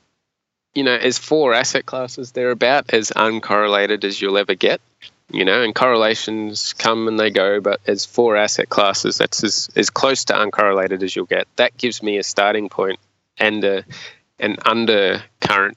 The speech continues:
or a foundation of resiliency. Um, irrespective of what happens in the world, whether it's a growth shock or an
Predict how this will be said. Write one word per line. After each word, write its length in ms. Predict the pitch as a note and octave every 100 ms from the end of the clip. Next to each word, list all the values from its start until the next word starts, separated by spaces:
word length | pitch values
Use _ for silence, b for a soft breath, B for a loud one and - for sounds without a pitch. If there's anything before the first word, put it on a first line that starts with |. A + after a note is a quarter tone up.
| _ -
or 140 | F#2+
a 40 |
foundation 640 | - A2 G#2 G#2 G#2+ - G2+
of 100 | F#2+
resiliency. 840 | G2 G2 G#2 A2 G#2+ - F#2+ F#2 _ _ _ _ _ _ _ _ - B B B B B B -
Um, 460 | G2+ F#2+ F#2+ F#2+ - -
irrespective 680 | D3 C3 - B2 - A2 G2+
of 80 |
what 200 | G2+ A2
happens 440 | - B2 - A2+ G2+
in 120 | G2+
the 80 | F#2+
world, 340 | F#2 G#2 A2+
whether 200 | G2+ G2
it's 160 | F#2+ -
a 60 |
growth 360 | F#2+ G#2 A#2 A2+
shock 540 | - - A2 A2 -
or 220 | F#2+ F2+
an 60 | F#2